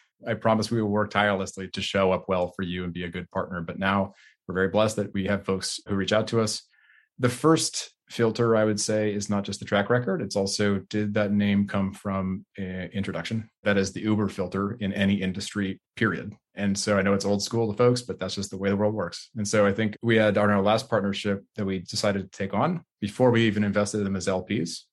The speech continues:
which is the first step in our vetting process i-, as active partners. We go through our own vetting before we even make a personal investment, of course. But it came from two separate,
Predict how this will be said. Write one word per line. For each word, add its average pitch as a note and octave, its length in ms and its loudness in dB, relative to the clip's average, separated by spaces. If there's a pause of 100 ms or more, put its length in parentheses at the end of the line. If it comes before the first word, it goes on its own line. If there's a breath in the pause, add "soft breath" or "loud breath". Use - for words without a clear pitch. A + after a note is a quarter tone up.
which G3+ 160 -2
is G3+ 80 -4
the G3+ 100 -4
first G3+ 220 0
step G2+ 220 0
in G2 60 0
our F#2+ 100 -2
vetting F#2+ 260 -2
process G2 640 -4
i-, G2 180 -2
as G2 300 0 (280 soft breath)
active A2 420 0
partners. G#2+ 400 -2
We G2+ 80 -2
go G#2 100 0
through G2+ 140 0
our F#2+ 140 2
own G2 100 0
vetting F#2 400 -2 (160)
before G2+ 240 -2
we F#2+ 80 0
even F#2 140 -4
make F2+ 180 -4
a F2+ 60 -8
personal F2+ 380 -8
investment, F2+ 340 -4
of E2 100 -12
course. - 320 -10 (120)
But G2 240 2 (200 loud breath)
it C3+ 80 -4
came C#3 180 4
from G#2 160 2
two A#2+ 500 0 (280 soft breath)
separate, G#2 440 -2